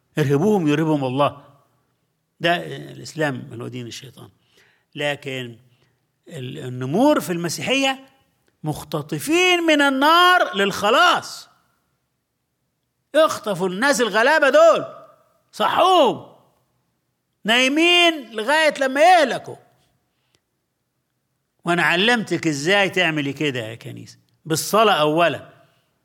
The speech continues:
والتلجاء لله، والطلبة لله.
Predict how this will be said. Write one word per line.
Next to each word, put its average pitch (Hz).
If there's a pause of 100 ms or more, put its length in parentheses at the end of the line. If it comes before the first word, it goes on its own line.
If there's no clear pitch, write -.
(140)
والتلجاء 151
لله، 160 (440)
والطلبة 202
لله. 202